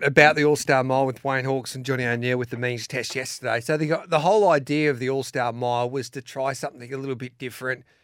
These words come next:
collect a database where you would get new people hopefully into the game. Um,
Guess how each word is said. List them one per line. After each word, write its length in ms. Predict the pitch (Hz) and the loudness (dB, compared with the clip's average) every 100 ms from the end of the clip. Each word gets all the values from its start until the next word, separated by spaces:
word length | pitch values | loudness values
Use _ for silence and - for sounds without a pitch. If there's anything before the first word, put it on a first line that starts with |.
| _ _ _ | _ _ _
collect 320 | - 151 - | -4 -4 -4
a 40 | 143 | -4
database 720 | 131 135 135 120 135 135 - | 0 2 0 0 0 0 -4
where 120 | 143 | -6
you 100 | 131 | -6
would 120 | 131 | -8
get 140 | 131 151 | -8 -6
new 200 | 143 160 | -6 -4
people 340 | 147 139 139 | -2 -2 -4
hopefully 480 | 120 156 139 143 135 | -2 -2 -4 -8 -6
into 240 | 127 120 | -6 -10
the 80 | 117 | -14
game. 400 | 113 113 101 98 _ _ _ _ _ | -10 -12 -12 -20 _ _ _ _ _
Um, 560 | - 135 131 127 120 | -4 -2 -2 -4 -10